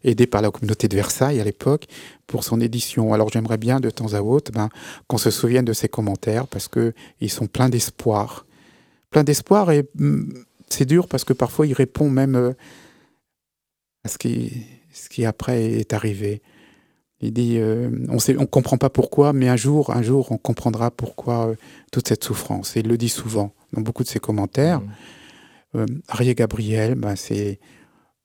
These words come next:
Speaker 1: c'est difficile et ce sont des petits-enfants de cinq ans. Pas beaucoup de gens n'ont, l'ont vu. Euh, Arié, c'était surtout, euh, un garçon. Encore une fois, je vous dis, ce voyage qu'on avait fait, euh,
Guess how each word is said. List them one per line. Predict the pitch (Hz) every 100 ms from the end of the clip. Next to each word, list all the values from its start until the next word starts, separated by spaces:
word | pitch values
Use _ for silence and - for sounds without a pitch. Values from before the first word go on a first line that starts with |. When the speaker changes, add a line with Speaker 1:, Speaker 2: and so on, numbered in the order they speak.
| _ _ - - 170 -
Speaker 1:
c'est | - - 123
difficile | 120 - 120 - 175
et | 170
ce | -
sont | - 123
des | 113
petits-enfants | - 110 113 101 139 151 - - _ -
de |
cinq | 104 117 107 135
ans. | 143
Pas | 120
beaucoup | 113 120 -
de | 113
gens | 120 123
n'ont, | 117 113 107 - - -
l'ont | 113
vu. | 101 123 139 127 - - - _
Euh, | 123 117 117 110 113 - - _ 277 _ _ _ _ _ _
Arié, | 113 107 117
c'était | - - 107
surtout, | - 107 - 127 120
euh, | 104 _ _ _ _ _ _ -
un |
garçon. | 104 110 - 117 117 - - 117
Encore | - 110
une | 113
fois, | - 139 120
je |
vous | 107
dis, | -
ce | - 107
voyage | 110 117 117
qu'on | - 107
avait | 104
fait, | 101 - 123 120 - - - _ -
euh, | 104 107